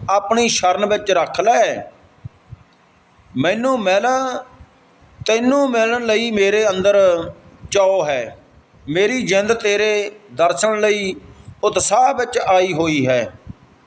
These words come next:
ਕਿਤੇ ਖਿੱਚ ਬਣ ਜੇ ਨਾ ਆਪਾਂ ਨੂੰ ਵੀ ਪ੍ਰਭੂ ਪਰਮਾਤਮਾ ਦੇ ਨਾਮ ਦੇ ਨਾਲ ਖਿੱਚ ਬਣ ਜੇ, ਜਿਹੜੇ ਮਨੁੱਖ ਨੂੰ ਖਿੱਚ ਬਣ ਗਈ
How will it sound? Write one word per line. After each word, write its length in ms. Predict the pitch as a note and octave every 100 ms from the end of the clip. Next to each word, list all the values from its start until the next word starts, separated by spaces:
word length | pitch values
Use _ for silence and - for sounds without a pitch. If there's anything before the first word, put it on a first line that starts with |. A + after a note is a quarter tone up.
| - - - _ - - - - - - -
ਕਿਤੇ 180 | F#3
ਖਿੱਚ 360 | - - - B3+
ਬਣ 200 | A3 G#3
ਜੇ 140 | G3+
ਨਾ 120 | B3 C4+
ਆਪਾਂ 240 | - A3+
ਨੂੰ 100 | A3
ਵੀ 80 | A3
ਪ੍ਰਭੂ 260 | A3 G#3
ਪਰਮਾਤਮਾ 560 | A#3 G3+ F#3+ F#3 F3+ F#3
ਦੇ 100 | F#3+
ਨਾਮ 320 | F3 D#3+ D#3
ਦੇ 120 | D#3+
ਨਾਲ 240 | E3 D3+ D3
ਖਿੱਚ 320 | - F3 A3
ਬਣ 180 | C4+ F3
ਜੇ, 160 | E3
ਜਿਹੜੇ 240 | E3 G#3 A#3
ਮਨੁੱਖ 300 | A3+ G#3+ G3+
ਨੂੰ 120 | G#3
ਖਿੱਚ 260 | F3 - A3+
ਬਣ 220 | F#3+ E3+
ਗਈ 300 | E3+ E3